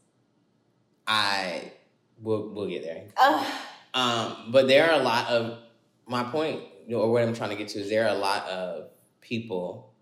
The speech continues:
Speaker 1: who are in a space, at least from where I'm sitting and where I'm looking at, in Hollywood to help get the movie made.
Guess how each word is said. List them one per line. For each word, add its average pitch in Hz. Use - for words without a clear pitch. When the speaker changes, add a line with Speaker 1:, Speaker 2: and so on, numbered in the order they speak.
Speaker 1:
who 131
are 110
in 104
a 92
space, -
at 135
least 147
from 113
where 98
I'm 104
sitting 92
and 98
where 92
I'm 92
looking 92
at, 123
in 113
Hollywood 101
to 120
help 127
get 120
the -
movie 98
made. -